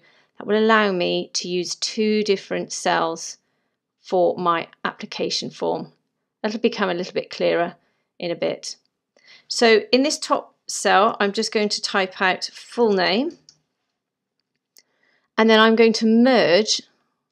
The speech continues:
these three cells here so that your user can use this whole area here to insert their name. And the way to do that is to go up to Layout and go to merge cells.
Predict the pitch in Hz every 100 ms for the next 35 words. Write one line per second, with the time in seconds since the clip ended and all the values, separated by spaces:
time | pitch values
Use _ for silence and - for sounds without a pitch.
0 | _ _ 190 220 208 - - 202 185 -
1 | 180 175 - 196 160 - 190 _ _ _
2 | _ _ - 208 185 - 196 190 233 226
3 | 180 160 180 190 - 196 185 185 180 180
4 | 208 220 - - - - 214 214 208 196
5 | 185 180 175 175 196 165 95 - _ _
6 | _ - 190 180 - 180 - 175 170 170
7 | - - - _ _ _ _ _ _ -
8 | 202 240 254 - 208 180 175 202 - 180
9 | 185 - - 190 - - 180 185 175 175
10 | 202 - - - _ _ _ _ _ _
11 | _ _ _ - 190 190 185 - 190 -
12 | 180 180 175 170 - 170 170 - -